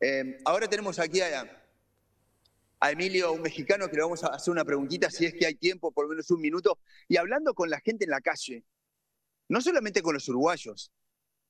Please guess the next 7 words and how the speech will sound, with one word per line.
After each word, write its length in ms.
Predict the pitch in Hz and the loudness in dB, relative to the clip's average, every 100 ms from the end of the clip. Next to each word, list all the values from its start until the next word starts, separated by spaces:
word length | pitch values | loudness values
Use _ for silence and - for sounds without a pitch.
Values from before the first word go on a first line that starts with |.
| _ | _
con 180 | 156 156 | 2 4
los 160 | 151 | 2
norteamericanos, 840 | 156 156 151 147 151 151 226 170 - | 2 0 2 0 0 0 0 -2 -4
los 200 | 139 135 | -4 0
estadounidenses, 680 | 202 208 170 143 156 170 135 | 0 2 0 0 -2 -2 -4
mejor 240 | 123 143 139 | -4 -2 0
dicho, 360 | 139 - 117 | 0 0 -4